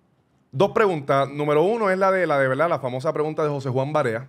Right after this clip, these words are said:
Eh, mucha gente no estuvo de acuerdo cuando José Juan Barea llega, llega a, a Santurce, pues por, porque siempre se hablaba de, de, de,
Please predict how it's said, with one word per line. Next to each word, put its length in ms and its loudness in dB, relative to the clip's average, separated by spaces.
Eh, 300 -2
mucha 280 -4
gente 220 -2
no 60 -2
estuvo 300 -2
de 60 4
acuerdo 380 -2
cuando 220 -2
José 180 -6
Juan 180 -6
Barea 280 0
llega, 400 -2
llega 520 -2
a, 400 -2
a 60 -4
Santurce, 560 -4
pues 140 0
por, 260 0
porque 240 -4
siempre 340 -2
se 100 -2
hablaba 420 2
de, 240 -2
de, 300 -6
de, 560 -4